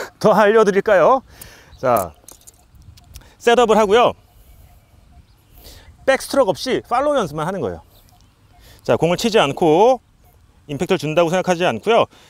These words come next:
셋업을 해놓고 백스트로크 없이 팔로우만 쭉.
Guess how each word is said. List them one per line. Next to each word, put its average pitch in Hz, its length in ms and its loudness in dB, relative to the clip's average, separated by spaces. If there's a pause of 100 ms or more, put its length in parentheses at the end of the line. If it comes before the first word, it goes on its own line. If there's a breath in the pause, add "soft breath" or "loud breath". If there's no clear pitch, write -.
(140 soft breath)
셋업을 190 280 -2
해놓고 202 680 0
백스트로크 220 440 -2
없이 240 560 -4
팔로우만 233 440 -2
쭉. 180 1120 -2